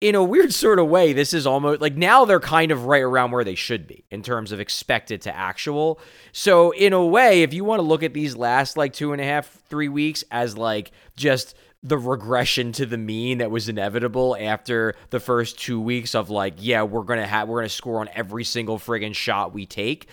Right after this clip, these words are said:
Like, that isn't a terrible way to look at it. And ab-, about now, they're kind of caught up to where they should be. So now they should be pretty much scoring a normal rate. Now, the thing is, is that a normal rate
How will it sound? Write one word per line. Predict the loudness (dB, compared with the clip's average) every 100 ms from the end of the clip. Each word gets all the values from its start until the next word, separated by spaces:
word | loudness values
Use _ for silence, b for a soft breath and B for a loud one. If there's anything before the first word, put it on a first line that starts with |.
| B
Like, | -4 -4 B B
that | 2 4 4 0
isn't | 2 2
a | 0
terrible | -6 -4 -2 0 -2 -2
way | -2
to | -2
look | -4 -6 -6
at | -14 -14
it. | -18 B B B -2
And | 0
ab-, | 0 -2 -4
about | 2 6 6 4
now, | 2 4 6 4
they're | 4 -2
kind | -4 -2 -2 -4
of | -8 -2
caught | 4 4
up | 4 -2
to | -2
where | -2 0
they | -2
should | -2 -2 -4
be. | -6 -6 -8 -12 B B
So | 0 0
now | 4 4 4 0 0 0 B B
they | 0 0
should | -2
be | -6 -6
pretty | -4 -2
much | 0 -2 -4
scoring | -6 -4 -2 -2
a | -4
normal | -4 -4 -4 -4 -2
rate. | 2 2 0 B B
Now, | -4
the | -4
thing | -2 -2 2
is, | 0 0
is | -2
that | 0 0 B B -2
a | 0
normal | 2 2 2 0 4
rate | 4 4 0